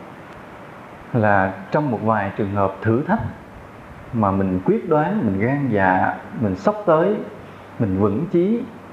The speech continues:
những cái đó đều là biểu hiện của cái tinh thần mạnh, chứ còn dùng lời thì khó diễn tả được. Quý thầy ở miền Tây thì chắc rành mấy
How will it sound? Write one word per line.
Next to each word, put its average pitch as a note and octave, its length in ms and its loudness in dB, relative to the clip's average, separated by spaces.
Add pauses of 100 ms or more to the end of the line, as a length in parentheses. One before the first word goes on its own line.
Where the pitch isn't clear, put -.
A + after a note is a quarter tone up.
(200)
những G#2+ 320 2
cái F3 80 0
đó E3 200 4
đều A2 260 4
là F#2+ 300 6
biểu A2 100 4 (120)
hiện F#2+ 260 2
của G#2 200 4
cái D3 140 2
tinh D3 180 2
thần A2+ 240 2
mạnh, F#2+ 260 4 (680)
chứ D3+ 140 2
còn G2 280 2
dùng G2+ 220 2
lời F#2+ 280 4
thì F#2 160 2
khó E3+ 380 2 (140)
diễn G2+ 160 -2
tả G#2 240 0
được. F#2 200 2 (1120)
Quý D3 140 6
thầy A2+ 180 2
ở G2+ 60 6
miền G#2+ 300 2
Tây B2+ 300 2
thì G2 140 0
chắc C#3 160 -2
rành F#2+ 260 0
mấy A#2 100 -2